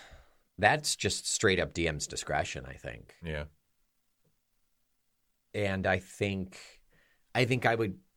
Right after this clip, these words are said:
Speaker 1: I would probably stick to the tank for a little bit.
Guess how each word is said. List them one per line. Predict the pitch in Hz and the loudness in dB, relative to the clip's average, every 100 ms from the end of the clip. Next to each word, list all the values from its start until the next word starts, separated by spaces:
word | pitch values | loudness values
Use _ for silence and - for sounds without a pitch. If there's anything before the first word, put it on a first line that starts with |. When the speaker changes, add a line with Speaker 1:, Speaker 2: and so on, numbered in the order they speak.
| - | 0
Speaker 1:
I | 120 | 0
would | 117 113 95 | 2 0 -2
probably | - - - 131 151 180 160 156 | -12 -10 0 2 4 2 2 0
stick | - - - 131 - | 2 0 0 -4 -4
to | - 135 | -8 -4
the | 139 | -4
tank | - - 107 92 85 - - _ _ _ _ _ _ _ _ _ _ _ _ _ | -6 -4 -2 -2 -4 -12 -20 _ _ _ _ _ _ _ _ _ _ _ _ _
for | - - 107 92 90 87 85 85 80 - _ _ _ - _ _ _ _ _ - | -20 -4 0 2 4 2 2 0 -4 -8 _ _ _ -20 _ _ _ _ _ -2
a | 127 | -2
little | 117 117 117 90 | 0 2 2 2
bit. | 78 - | -2 -10